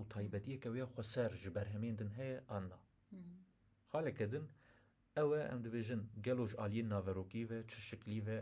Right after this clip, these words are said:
Speaker 1: em bêjin, gor hin aliyê xwe û mijarê xwe ve çi qas kariye wan aliyên ku em bêjin roman be, çîrok be,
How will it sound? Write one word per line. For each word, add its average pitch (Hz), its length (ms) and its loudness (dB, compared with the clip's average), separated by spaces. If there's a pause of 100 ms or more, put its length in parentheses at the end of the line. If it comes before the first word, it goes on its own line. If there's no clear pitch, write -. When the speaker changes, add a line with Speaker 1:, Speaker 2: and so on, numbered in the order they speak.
Speaker 1:
em 92 120 -4
bêjin, 95 260 -6 (120)
gor 98 140 -2
hin 104 180 -2 (120)
aliyê 98 200 0
xwe 101 160 -4
û 98 240 0
mijarê 95 300 -4
xwe 104 120 -4
ve 95 100 -2 (760)
çi - 140 -4
qas 160 220 2
kariye 104 320 2
wan 110 380 2
aliyên 104 500 2
ku 95 380 -4
em 104 140 -2
bêjin 98 220 -2 (240)
roman 98 400 4
be, 92 180 0
çîrok 95 400 0
be, 92 280 0